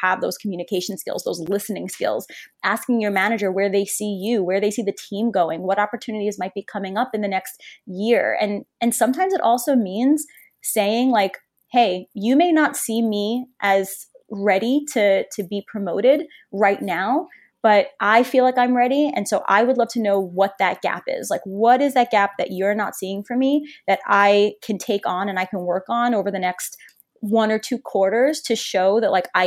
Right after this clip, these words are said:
am in a place that's ready to move on to the next step?" And I think making that more of a discussion and not coming in on the defense is going to set you up ultimately for success in understanding that you're ready to, to get a better sense of, like, the business case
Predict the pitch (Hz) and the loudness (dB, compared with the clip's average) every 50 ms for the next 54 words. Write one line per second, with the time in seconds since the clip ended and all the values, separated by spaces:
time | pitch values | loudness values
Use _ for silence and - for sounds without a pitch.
0 | 180 - - 190 180 190 185 180 - _ - 190 180 - 180 180 - - 175 170 | 0 0 0 -2 -2 -2 -4 -6 -6 _ -8 -8 -6 -6 -6 -8 -6 -6 -6 -6
1 | 165 175 180 - - 185 180 170 170 170 165 185 - - - 175 180 175 98 - | -6 -8 -10 -12 -12 -10 -8 -6 -4 -4 -4 -4 -6 -8 -8 -8 -6 -6 -8 -10
2 | - - - - - - - _ - - - - - - 226 226 220 247 226 220 | -12 -10 -8 -6 -6 -6 -8 _ -20 -20 -20 -20 -6 -2 -2 0 0 0 0 0
3 | 208 220 214 214 208 214 247 240 269 240 240 214 185 175 - 190 180 185 180 180 | -2 -2 0 0 0 0 0 0 0 0 0 0 0 0 0 0 0 0 0 0
4 | 185 185 - - - - 185 202 - 240 226 190 185 185 180 - - - 208 190 | -2 -4 -4 -4 -4 -4 -4 0 0 0 0 0 -2 -4 -4 -6 -8 -8 -6 -6
5 | 185 185 180 175 175 175 180 175 170 - 170 180 - - 247 285 294 320 302 - | -6 -6 -6 -6 -6 -6 -6 -6 -6 -6 -8 -8 -4 -2 0 0 0 0 -2 -6
6 | - - - _ _ _ - 196 202 190 190 185 185 - - _ _ _ _ 185 | -12 -20 -20 _ _ _ -2 0 2 2 0 -2 -6 -10 -12 _ _ _ _ 2
7 | 226 226 220 214 214 226 202 - - 180 - 202 190 175 170 - - - - - | 2 4 4 4 0 -4 -2 0 0 0 0 2 0 0 0 0 -2 -4 -4 -4
8 | - 208 185 - - 175 175 - - 180 180 - - 180 180 - - 156 180 247 | -4 -4 -4 -4 -4 -6 -4 -4 -4 -4 -4 -4 -6 -8 -6 -4 -2 0 2 0
9 | 370 349 - 233 214 - - 202 196 180 190 190 - - 180 180 180 180 175 180 | 0 -2 -4 -6 -4 -4 -4 -4 -4 -4 -6 -6 -6 -6 -4 -4 -4 -4 -6 -6
10 | 175 165 175 - - _ _ _ _ _ _ 190 202 208 208 208 196 185 180 180 | -4 -4 -4 -6 -8 _ _ _ _ _ _ 0 4 4 6 6 4 2 2 2
11 | 170 175 190 220 240 254 277 269 - - 208 185 180 180 180 - - - - 220 | 2 2 2 2 0 0 -2 -4 -2 0 2 2 4 4 2 0 -2 -4 -6 0
12 | 202 202 190 190 185 175 - - 180 180 180 190 - - 180 185 - 180 - - | 0 2 2 2 0 -2 0 2 2 2 2 0 -2 -6 -8 -8 -6 -6 -6 -6
13 | - - 247 233 320 311 254 269 269 269 269 - - 220 220 233 - - | -4 -4 -2 0 0 2 2 0 -2 -2 0 2 2 4 4 2 0 -4